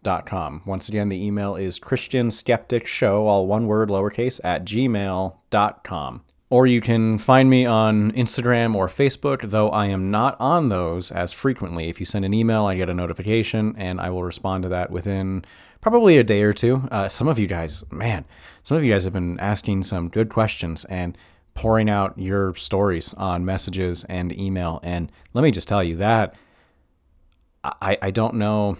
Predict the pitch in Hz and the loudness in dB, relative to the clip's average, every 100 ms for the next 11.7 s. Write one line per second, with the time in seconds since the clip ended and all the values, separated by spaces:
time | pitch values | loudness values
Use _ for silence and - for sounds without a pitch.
0 | - 113 - 101 95 95 - 98 98 101 | -8 -10 -2 -2 -2 -6 -2 -2 0 0
1 | 92 90 - 95 107 98 90 82 - - | 0 -4 -4 0 2 2 -2 -4 -6 -8
2 | 92 90 85 85 _ _ _ _ _ 95 | -4 -2 -2 -6 _ _ _ _ _ 0
3 | 95 98 95 82 82 80 - - 95 85 | 4 4 2 -2 -4 -6 -12 -6 -4 -2
4 | 92 80 87 85 82 78 - _ _ _ | -2 -2 -2 -2 -4 -6 -10 _ _ _
5 | _ - - 104 98 - 98 - 90 98 | _ -8 0 2 2 2 0 0 -2 -2
6 | 95 92 107 95 95 98 92 90 - 95 | 0 0 0 0 2 2 2 -2 -2 -2
7 | 87 87 87 - _ _ - 113 113 - | -2 -2 -4 -8 _ _ -2 2 2 2
8 | 92 90 95 95 90 - - 104 90 92 | 0 0 0 0 -2 -6 -2 0 0 0
9 | 107 92 - - - 87 78 95 95 95 | 0 -2 -8 -12 -6 -4 -4 -4 -6 -4
10 | 92 87 80 - _ _ _ _ - 165 | -4 -4 -6 -12 _ _ _ _ -4 2
11 | 131 90 - 98 85 82 | 2 2 -2 -2 -2 -6